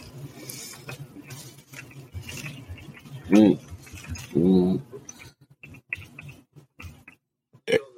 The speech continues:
Speaker 2: everything working today.
Speaker 1: Yeah, but like I say, I,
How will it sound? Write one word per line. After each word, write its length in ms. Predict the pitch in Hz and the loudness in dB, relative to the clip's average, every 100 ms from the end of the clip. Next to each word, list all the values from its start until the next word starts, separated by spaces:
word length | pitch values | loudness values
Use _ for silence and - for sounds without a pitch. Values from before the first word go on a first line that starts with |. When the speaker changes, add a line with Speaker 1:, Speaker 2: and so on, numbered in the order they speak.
| - | 6
Speaker 2:
everything 600 | 85 78 71 69 65 69 | 8 8 8 8 8 8
working 340 | 76 - 65 | 6 4 0
today. 360 | 80 78 78 - - _ _ _ - - - - _ _ _ _ _ | 2 8 8 6 -2 _ _ _ -20 -18 -18 -20 _ _ _ _ _
Speaker 1:
Yeah, 260 | - 117 - - - - - - - - - - - | 8 8 6 -4 -4 -4 -4 -6 -8 -8 -8 -12 2
but 140 | 113 | 8
like 180 | 139 160 | 8 8
I 60 | 104 | 6
say, 420 | - 80 78 80 | 6 2 0 4
I, 320 | 104 107 50 | 6 6 2